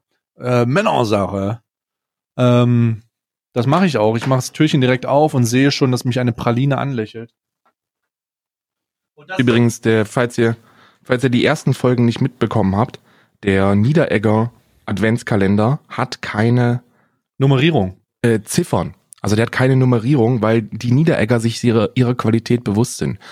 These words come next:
Speaker 1: Das
Speaker 2: Die müssen da keine, keine
Speaker 1: Also es gibt
Speaker 2: die,
Speaker 1: eine
Speaker 2: die sagen
Speaker 1: eins und
Speaker 2: einfach
Speaker 1: eine vierundzwanzig, das gibt es schon, aber dazwischen nichts.
Speaker 2: Ja.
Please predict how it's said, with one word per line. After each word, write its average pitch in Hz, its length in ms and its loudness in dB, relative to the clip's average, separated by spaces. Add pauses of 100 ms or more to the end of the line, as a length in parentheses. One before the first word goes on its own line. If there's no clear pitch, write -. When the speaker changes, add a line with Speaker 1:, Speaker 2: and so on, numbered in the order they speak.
(160)
Speaker 1:
Das 120 140 -8
Speaker 2:
Die 180 80 0
müssen 214 240 0
da 127 120 2
keine, 95 400 0
keine 98 500 0
Speaker 1:
Also 143 160 0
es 160 80 0
gibt 143 140 2
Speaker 2:
die, 185 40 2
Speaker 1:
eine 165 40 4
Speaker 2:
die 160 120 2
sagen 190 140 2
Speaker 1:
eins 247 80 2
und 175 60 4
Speaker 2:
einfach 175 140 2
Speaker 1:
eine 180 80 2
vierundzwanzig, 151 680 -2
das 127 180 0
gibt - 200 -6
es 214 60 -6
schon, 214 140 -2
aber 143 140 0
dazwischen 139 400 -2
nichts. - 280 -4
Speaker 2:
Ja. 110 140 2